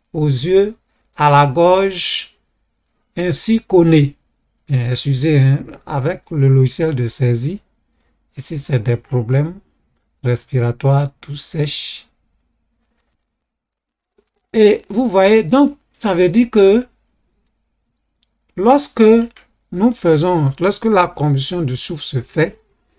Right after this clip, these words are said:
et que le dioxyde de soufre va dans l'air,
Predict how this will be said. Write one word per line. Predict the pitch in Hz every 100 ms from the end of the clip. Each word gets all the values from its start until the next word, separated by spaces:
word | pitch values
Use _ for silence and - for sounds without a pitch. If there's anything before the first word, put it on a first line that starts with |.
| -
et | 208 208
que | 233
le | 190
dioxyde | 139 135 156 147 202
de | 143
soufre | 143 185 151
va | 117 175 160
dans | 131 113
l'air, | 123 156 180